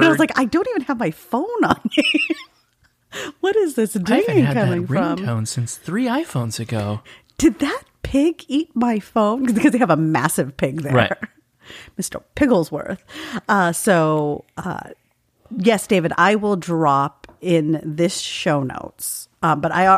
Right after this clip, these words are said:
Speaker 1: I actually already responded to David.
Speaker 2: But we did,
Speaker 1: Um,
Speaker 2: we did give the name of the ranch.
Speaker 1: I did. I, I dropped the show
Speaker 2: On a
Speaker 1: notes in a
Speaker 2: podcast.
Speaker 1: previous
Speaker 2: Yeah, yeah.
Speaker 1: podcast.
Speaker 2: What,
Speaker 1: I
Speaker 2: what's
Speaker 1: think
Speaker 2: it
Speaker 1: maybe
Speaker 2: called?
Speaker 1: a, um, the Westerbilly Ranch.
Speaker 2: The
Speaker 1: But you've gotta
Speaker 2: Westerbilly.
Speaker 1: get to them through either Airbnb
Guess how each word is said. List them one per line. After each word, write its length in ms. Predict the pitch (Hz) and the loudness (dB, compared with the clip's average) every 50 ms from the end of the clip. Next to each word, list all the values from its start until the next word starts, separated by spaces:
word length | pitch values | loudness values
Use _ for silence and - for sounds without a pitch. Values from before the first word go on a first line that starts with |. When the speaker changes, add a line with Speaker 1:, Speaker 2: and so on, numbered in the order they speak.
| - - | 4 2
Speaker 1:
I 120 | 208 208 | 0 0
actually 440 | 196 170 165 170 - - - 156 143 | 0 0 0 -2 -4 -6 -6 -6 -6
already 420 | 131 147 156 147 139 147 151 139 | -4 -4 -4 -4 -4 -6 -8 -8
responded 480 | 135 - 131 - - - 139 - - 135 | -8 -10 -8 -6 -6 -6 -6 -6 -6 -8
to 80 | - 139 | -6 -6
David. 340 | 139 139 - - - 151 - - - - - | -6 -6 -6 -6 -6 -6 -8 -12 -20 -4 0
Speaker 2:
But 80 | 180 185 | 2 2
we 120 | 196 214 190 | 2 2 2
did, 120 | 262 269 | 2 2
Speaker 1:
Um, 220 | - 160 147 113 | 4 2 2 2
Speaker 2:
we 80 | 120 139 | 0 0
did 260 | 139 - 208 196 143 127 | 2 2 0 0 0 -2
give 200 | 120 120 123 113 | -2 -2 0 -2
the 60 | 101 | -2
name 300 | 98 98 98 104 131 139 | -2 -2 0 0 0 0
of 100 | 113 - | -2 -4
the 140 | - 113 95 | -6 -10 -8
ranch. 680 | - 98 95 117 127 117 - - - - - - - - _ - - - - - - - - - _ - | -8 -6 -6 -4 -6 -6 -8 -10 -12 -14 -14 -16 -18 -20 _ -20 -20 -20 -20 -20 -20 -20 -20 -4 _ 2
Speaker 1:
I 100 | 226 226 | 2 2
did. 300 | 165 220 202 190 180 - | 4 2 2 2 2 0
I, 200 | - 208 208 226 - - - - | 0 0 0 -2 -4 -8 -4 -2
I 100 | 202 196 | -2 -2
dropped 320 | 175 196 214 214 220 - | 0 0 -2 -2 0 -2
the 80 | 285 240 | -4 -6
show 180 | - - 208 | -2 2 4
Speaker 2:
On 140 | 180 180 190 | 4 6 6
a 40 | 175 | 4
Speaker 1:
notes 140 | 175 170 202 | 4 4 2
in 80 | 226 180 | 2 2
a 60 | 165 | 0
Speaker 2:
podcast. 100 | 110 87 | -2 -4
Speaker 1:
previous 600 | - - - 214 196 185 160 165 156 127 117 160 - | -4 -2 0 0 0 0 -2 -4 -4 -6 -6 -6 -2
Speaker 2:
Yeah, 240 | 208 214 202 208 | 0 0 0 2
yeah. 80 | 226 226 135 127 | 2 2 2 2
Speaker 1:
podcast. 240 | 127 127 - - 120 135 | 0 0 -2 -2 0 0
Speaker 2:
What, 100 | 160 147 | 0 0
Speaker 1:
I 20 | |
Speaker 2:
what's 160 | 135 - - | 0 0 0
Speaker 1:
think 120 | - 185 175 | 0 2 2
Speaker 2:
it 40 | |
Speaker 1:
maybe 160 | 165 165 160 147 | 2 0 0 -2
Speaker 2:
called? 180 | 131 135 131 - _ | -4 -6 -8 -10 _
Speaker 1:
a, 60 | - | -6
um, 200 | 147 131 127 143 | -4 -4 -4 -2
the 100 | 147 165 | -2 -2
Westerbilly 600 | 160 160 156 - - - 156 139 139 127 131 131 127 | -2 -2 -4 -4 -4 -4 -2 -2 -2 -4 -4 -6 -8
Ranch. 300 | 117 107 82 - 131 - | -8 -10 -10 -10 -10 -8
Speaker 2:
The 300 | 104 95 92 101 104 113 - | -8 -8 -6 -4 -4 0 0
Speaker 1:
But 160 | 202 - - | 0 2 2
you've 140 | 233 - - | 0 2 2
gotta 200 | 220 220 240 240 | 4 4 4 4
Speaker 2:
Westerbilly. 160 | 226 175 - | 2 0 0
Speaker 1:
get 240 | - 185 180 - - | 0 0 0 -2 -4
to 120 | - 220 | -6 -4
them 240 | 180 180 175 165 165 | -2 0 0 0 0
through 220 | - - 175 165 165 | 0 0 0 0 2
either 260 | 110 151 151 156 151 | 2 0 0 0 0
Airbnb 1080 | - - 156 151 165 165 160 170 165 156 151 143 - 151 143 147 147 147 151 160 175 | 0 0 0 2 2 2 2 2 2 2 0 0 -2 -2 -4 -2 -2 0 0 0 -2